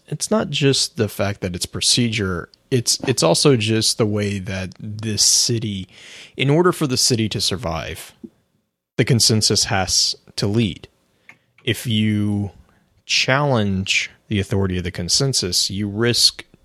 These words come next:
you risk creating a rift that might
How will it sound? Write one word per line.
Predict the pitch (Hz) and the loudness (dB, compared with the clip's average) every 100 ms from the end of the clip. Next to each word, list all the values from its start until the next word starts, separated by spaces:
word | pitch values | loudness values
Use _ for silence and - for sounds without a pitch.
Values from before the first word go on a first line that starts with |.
| _ _ | _ _
you | 110 113 | -2 0
risk | 113 120 - | 2 2 0
creating | - 123 107 107 101 98 95 95 - _ _ _ _ _ _ _ _ _ _ _ - | -2 -2 0 0 0 -2 -4 -6 -10 _ _ _ _ _ _ _ _ _ _ _ -6
a | 101 | -4
rift | 92 95 - - - - _ _ _ _ _ _ _ _ _ _ _ _ | -2 -4 -6 -10 -18 -20 _ _ _ _ _ _ _ _ _ _ _ _
that | 98 90 85 85 - - - _ _ _ _ _ _ _ _ _ _ _ - | 2 2 0 -4 -6 -12 -12 _ _ _ _ _ _ _ _ _ _ _ -4
might | 151 95 95 101 95 | 0 2 2 0 -4